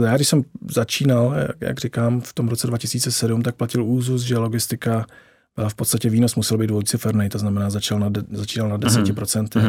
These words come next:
Speaker 1: ať vám přinese sebe lepší logistiku, tak pod deset procent jste nekupovali, jo.
Speaker 2: Mhm.
Speaker 1: A dneska ji máme opravdu, jak říkám, ta prémiová logistika je, je dražší než kanceláře, jo. Jsme někde pod čtyřma pro-, procentama.
Speaker 2: Mhm.
Speaker 1: Pokud koupíte nějakou logistiku s dlouhou smlouvou, s dobrým nájemcem, tak je to fakt jako super drahý. Takže
Speaker 2: Mhm.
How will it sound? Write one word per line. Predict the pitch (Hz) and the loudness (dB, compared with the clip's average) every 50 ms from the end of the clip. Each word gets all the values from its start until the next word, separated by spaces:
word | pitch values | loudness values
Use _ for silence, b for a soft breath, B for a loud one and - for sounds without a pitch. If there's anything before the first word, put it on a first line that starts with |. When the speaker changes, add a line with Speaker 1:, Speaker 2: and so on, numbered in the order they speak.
| 98 92 | 2 0
Speaker 1:
ať | 98 - | -2 -4
vám | 107 101 | -4 -4
přinese | - - 113 110 - 107 | -2 -2 -2 -2 -2 -2
sebe | - - 117 113 | -2 -2 -2 -2
lepší | 113 110 - - - | -2 -2 -4 -2 -2
logistiku, | 113 110 107 107 101 - - 113 - 120 | -2 0 0 -2 -2 -4 -4 -4 -4 -4
tak | 110 110 - | -4 -4 -6
pod | _ - 110 | _ -8 -6
deset | 113 113 - 113 110 | -4 -2 -4 -4 -4
procent | - - 107 - 113 113 | -6 -6 -4 -2 -2 -2
jste | - - 107 | -2 -2 -2
nekupovali, | 104 101 - 117 - 104 98 95 95 95 101 | -2 -2 -4 -4 -4 -4 -4 -2 -4 -4 -6
jo. | 117 135 131 B B B B | -8 -8 -12 B B B B
Speaker 2:
Mhm. | B 110 104 95 90 101 117 - _ _ | B 2 4 4 2 0 -4 -8 _ _
Speaker 1:
A | - 107 | -6 -4
dneska | 101 101 98 - - 113 | -2 0 -2 -2 0 0
ji | 110 113 | 0 2
máme | 110 104 104 104 107 107 | 0 0 0 0 -2 -2
opravdu, | 107 104 - 110 107 107 107 | -4 -2 -4 -4 -2 -2 -2
jak | 107 107 | -2 -2
říkám, | 107 127 - 120 110 110 110 110 104 - _ _ | -4 -4 -4 -2 -2 0 0 -2 -2 -6 _ _
ta | - 107 107 - | -8 -8 -8 -4
prémiová | - 110 104 104 107 110 104 104 107 | -4 -4 -2 0 0 0 0 0 0
logistika | 107 107 107 110 107 - 113 107 - 113 107 | -2 -2 -2 -2 -4 -4 -6 -4 -4 -2 -2
je, | 110 110 110 107 107 107 107 104 87 71 87 | 0 0 -2 -2 -2 -2 -4 -4 -4 -6 -6
je | 104 107 107 107 | -6 -4 -4 -4
dražší | 104 104 110 117 113 107 - - - 110 | -4 -4 -2 -2 -2 0 -2 -2 -2 -2
než | 104 104 | -4 -2
kanceláře, | - 104 101 101 - 120 113 107 98 98 127 101 | -2 -2 -2 -2 0 0 0 0 0 -2 -4 -4
jo. | 95 90 | -6 -6
Jsme | 87 - 107 95 | -6 -6 -4 -4
někde | 95 101 98 | -4 -6 -6
pod | - - | -6 -8
čtyřma | - - - 107 101 98 95 | -8 -6 -6 -4 -4 -4 -4
pro-, | - 98 98 98 - | -4 -6 -6 -6 -8
procentama. | _ - - - - 117 113 - 101 - - | _ -8 -6 -4 -2 -2 -2 -2 -2 0 2
Speaker 2:
Mhm. | 110 107 98 | 2 2 2
Speaker 1:
Pokud | 95 104 - | 0 -4 -8
koupíte | - - 101 - - - - 101 | -8 -10 -10 -10 -12 -10 -8 -6
nějakou | 92 92 101 - 110 107 | -6 -6 -6 -6 -6 -6
logistiku | 101 101 104 101 - - - - - 107 | -6 -6 -6 -6 -6 -8 -8 -8 -8 -6
s | - - - - | -6 -6 -8 -10
dlouhou | 170 160 117 110 107 110 107 104 | -10 -6 -2 -2 0 0 0 -2
smlouvou, | 104 - - 104 107 107 101 104 104 107 104 104 | -2 -2 -2 -2 0 0 -2 -2 -2 -2 -2 -2
s | 104 | -4
dobrým | 107 101 101 107 104 101 | -4 -4 -2 0 0 0
nájemcem, | 98 95 98 101 101 - - - 104 98 | -2 -2 -2 -4 -4 -4 -4 -6 -6 -6
tak | 101 - - | -6 -6 -8
je | 92 | -6
to | - 104 | -6 -8
fakt | - - 104 - - | -8 -8 -12 -10 -10
jako | 117 - - 113 | -10 -8 -6 -6
super | - - 123 - - 104 | -6 -6 -6 -6 -6 -6
drahý. | 107 107 104 104 104 107 - | -4 -4 -4 -4 -4 -6 -6
Takže | - 107 113 | -4 0 2
Speaker 2:
Mhm. | 107 104 98 92 95 | 2 4 2 2 -2